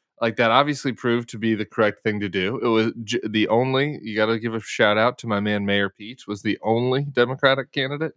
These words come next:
who did not tweet in Jussie's defense. So there was somebody over there in Pete world who demonstrated a little bit of critical thinking, critical distance. And, and here's the thing.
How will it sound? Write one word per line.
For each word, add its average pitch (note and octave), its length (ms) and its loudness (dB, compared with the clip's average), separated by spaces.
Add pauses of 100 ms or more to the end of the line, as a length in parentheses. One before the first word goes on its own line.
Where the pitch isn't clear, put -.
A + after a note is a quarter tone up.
who A#2 80 -2
did G2+ 160 -2
not G2+ 520 2
tweet - 520 -6
in B2+ 100 -2
Jussie's B2 420 -2
defense. C3+ 480 0
So G2+ 440 2 (460)
there G#2+ 60 -4
was G2+ 120 -8
somebody A#2 360 0
over A2+ 220 2
there A#2+ 340 2
in A#2 80 -8
Pete B2 280 -4
world B2 340 2
who A2+ 340 0 (160)
demonstrated A#2 600 0
a - 20 2
little G#2+ 220 0
bit G#2+ 120 0
of G2+ 140 -2
critical A#2 340 0
thinking, C3 400 0
critical B2 280 -2
distance. D#3 500 -2
And, D3 180 2
and D#3+ 160 4
here's A3 220 2
the A2 60 -10
thing. - 160 -14